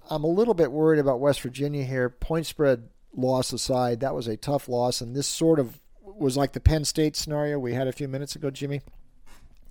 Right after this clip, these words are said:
All-out effort at home there. Last chance to really salvage something here for West Virginia in the season. They fell short.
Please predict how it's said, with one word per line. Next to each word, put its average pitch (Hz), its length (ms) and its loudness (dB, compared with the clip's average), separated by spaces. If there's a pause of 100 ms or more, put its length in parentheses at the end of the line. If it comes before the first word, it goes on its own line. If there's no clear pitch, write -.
(240)
All-out 143 420 8
effort 123 300 2
at 110 80 0
home 120 320 -2
there. 117 360 -2
Last 135 320 0
chance 143 260 -2
to 135 100 -4
really 120 180 0
salvage 127 440 -2
something 123 360 -6
here 117 180 -4
for 110 160 -10
West 113 300 -4
Virginia 113 380 -4
in 107 80 -6
the 101 80 -6
season. 113 340 -4
They 101 120 -8
fell 98 220 -8
short. 143 460 2